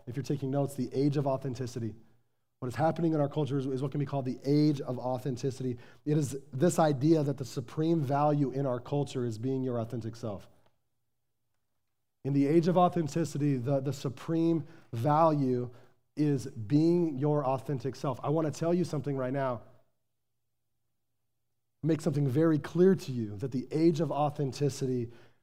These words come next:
is, is incredibly hostile to the teachings of the Bible. We live at a time that says, like, "Hey, be your authentic self." Like, like, like, find out who you really are. Discover yourself.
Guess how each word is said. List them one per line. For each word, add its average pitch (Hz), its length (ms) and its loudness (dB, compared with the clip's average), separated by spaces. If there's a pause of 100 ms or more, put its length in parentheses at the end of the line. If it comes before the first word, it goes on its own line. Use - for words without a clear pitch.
(320)
is, 135 240 0 (120)
is 131 180 -2
incredibly 156 680 2
hostile 127 600 -2
to 117 100 -8
the 117 100 -4
teachings 127 380 -4
of 117 80 -4
the 113 80 -6
Bible. 101 420 -8 (1400)
We 170 120 8
live 190 200 6
at 185 40 6
a 175 60 4
time 180 320 4
that 143 80 0
says, 156 180 -4
like, 151 120 0
"Hey, 151 140 0
be 123 180 -4
your 180 280 4
authentic 156 320 0
self." 151 360 2 (320)
Like, 143 160 0
like, 143 200 -2 (220)
like, 147 320 -4 (480)
find 196 460 6
out 196 220 8
who 190 180 2
you 175 200 4
really 165 360 4
are. 151 280 4 (300)
Discover 175 540 4
yourself. 170 520 4